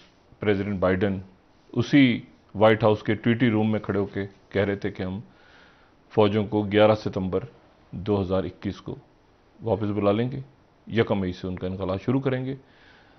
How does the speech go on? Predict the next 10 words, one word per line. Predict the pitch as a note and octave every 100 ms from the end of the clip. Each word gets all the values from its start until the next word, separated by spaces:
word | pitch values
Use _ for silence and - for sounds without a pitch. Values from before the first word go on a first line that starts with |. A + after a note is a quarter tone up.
| _ _ -
और | A#2+
ये | B2+
वही, | C#3 G#2 B2 F#3+ G#3+ A#3 -
exactly | F#3+ B2 A2 - A3+ A#3 F#3 F3+
वही, | A#2 A#2 B2 F#2 - -
वही | B2+ G#3 C4 A#3 C4
व्हाइट | F#3 D3 D3 C#3
हाउस | A2+ A2+
का, | - A2
अ, | A#2+ - - _ _ _ _ _ _ - G#2+ G#2 G#2 G2+ G2+ G2